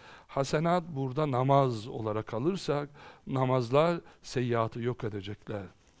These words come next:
Küçük günahları yok edecekler. Nasıl küçük günahlar vardı? Şarkı, türkü vesaire. Onlarla meşgul oluyordun. Kalbinde onlara dair bir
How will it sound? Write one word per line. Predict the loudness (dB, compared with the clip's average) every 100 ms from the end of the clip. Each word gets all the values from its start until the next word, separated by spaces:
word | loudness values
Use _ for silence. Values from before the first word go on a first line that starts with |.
| -20 -20 _
Küçük | -8 -2 -2 0
günahları | 0 2 4 2 2
yok | 0 0 -2
edecekler. | -4 -6 -10 -8 -8 -10 -16 -20 -2
Nasıl | 0 0 -2 -2
küçük | -6 -10 -6
günahlar | -2 0 2 4 4
vardı? | 2 0 -2 -6 -10 -12 -20 -20 _
Şarkı, | -4 0 0 -2 -2 -2
türkü | -2 -4 -4 -2 2
vesaire. | 2 4 2 2 0 -4 -6 -12 -20 -20 _
Onlarla | 4 6 4 4 2
meşgul | 2 0 -2 -2 0
oluyordun. | 0 0 -4 -4 -4 -6 -12 -20 -20 _
Kalbinde | -2 2 2 2 2 2
onlara | 0 2 2 4 4 2 4
dair | 4 4 2 -4 -4 0
bir | 2 2 0 -10